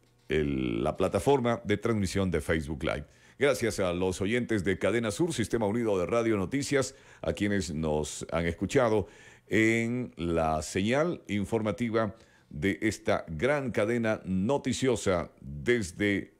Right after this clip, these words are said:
noventa y seis punto uno Radio Zapotillo, Q Radio en la ciudad de Quilanga. Los oyentes amigos también de Radio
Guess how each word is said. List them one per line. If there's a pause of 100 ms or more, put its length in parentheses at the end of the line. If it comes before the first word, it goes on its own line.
(260)
noventa
y
seis
punto
uno
Radio
Zapotillo, (400)
Q
Radio
en
la
ciudad
de
Quilanga. (320)
Los
oyentes
amigos
también
de (220)
Radio